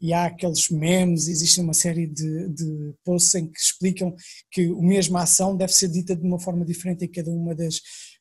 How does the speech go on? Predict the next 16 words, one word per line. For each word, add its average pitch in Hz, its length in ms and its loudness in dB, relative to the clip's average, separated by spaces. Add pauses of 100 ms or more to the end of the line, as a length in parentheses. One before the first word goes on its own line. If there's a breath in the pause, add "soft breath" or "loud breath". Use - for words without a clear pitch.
cada 175 180 2
uma 170 220 2
das 156 560 0
redes 175 320 0
sociais. - 680 0 (2250 loud breath)
O 233 60 -8
Facebook 233 760 2
é 214 80 0
um 233 180 4
canal 202 680 2 (240)
de, 160 480 0
de 156 280 0
propagação 165 720 2
de 151 80 -2
informação. 131 560 -4 (460)
Ponto. 135 360 -6